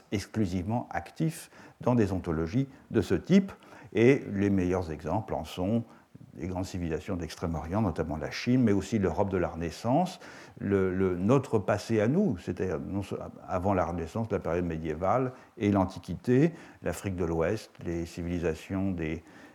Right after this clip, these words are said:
des Andes et du Me-, et du, et du, et du Mexique, et cetera. Alors, il m'a paru, et je vais très vite encore une fois, parce que tout ça, je l'ai déjà dit,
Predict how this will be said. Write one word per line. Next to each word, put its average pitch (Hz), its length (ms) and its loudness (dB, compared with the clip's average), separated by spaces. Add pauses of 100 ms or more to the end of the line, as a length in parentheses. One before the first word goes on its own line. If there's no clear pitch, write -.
des 95 400 4
Andes 110 160 4
et 95 60 4
du 90 120 2
Me-, 87 200 0 (100)
et 87 200 -2
du, 80 380 0
et 82 120 -4
du, 82 300 0
et 85 80 -4
du 87 120 0
Mexique, 85 400 0
et 95 80 0
cetera. - 440 -6 (600)
Alors, 160 300 12
il 175 80 8
m'a 180 140 10
paru, 165 340 8
et 120 80 8
je 117 100 4
vais 135 160 6
très 135 220 6
vite 139 220 4
encore 107 280 2
une 113 120 2
fois, 151 420 0 (880)
parce - 160 -12
que 107 60 2
tout 98 180 -2
ça, 104 180 4
je 101 140 0
l'ai 90 100 4
déjà 98 320 4
dit, 135 260 4